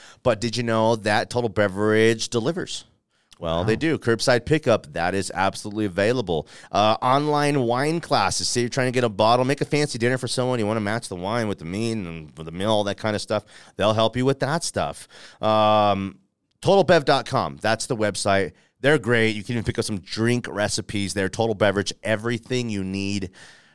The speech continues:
Speaker 1: and more. Uh, okay, so now that we know what the roster looks like, we kinda had an idea of what this team was gonna look like.
Speaker 2: Yep.
Speaker 1: But, you know, in this division, where do you think that they stack up? Because, uh,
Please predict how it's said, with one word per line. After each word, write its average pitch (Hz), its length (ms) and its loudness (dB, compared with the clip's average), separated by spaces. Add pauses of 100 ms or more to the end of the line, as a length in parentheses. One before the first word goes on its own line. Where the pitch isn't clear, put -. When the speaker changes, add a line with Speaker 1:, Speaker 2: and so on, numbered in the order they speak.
(320)
Speaker 1:
and 95 580 -4
more. 80 520 -10 (400)
Uh, 113 360 0
okay, 127 320 2
so 135 260 -2
now 139 180 -2
that 165 100 0
we 165 100 -6
know 139 140 -2
what 127 140 -2
the 127 100 -8
roster 113 400 -2
looks 98 320 -12
like, 135 140 -8
we 240 80 -12
kinda 233 200 -6
had 101 160 -2
an 85 60 -8
idea 80 300 -8
of 78 80 -8
what 78 100 -12
this 73 100 -12
team 78 140 -10
was 76 120 -12
gonna 73 180 -12
look 71 160 -14
like. 98 240 -4
Speaker 2:
Yep. 107 120 -12 (220)
Speaker 1:
But, 139 460 4 (200)
you 180 140 -2
know, 156 320 4
in 151 300 0
this - 380 0 (400)
division, 123 760 0 (720)
where 135 300 2
do 190 40 -6
you 180 200 -6
think 151 500 -6
that 87 260 -4
they 113 200 -2
stack 110 560 -2
up? 92 240 -2
Because, 131 340 0
uh, 98 160 -4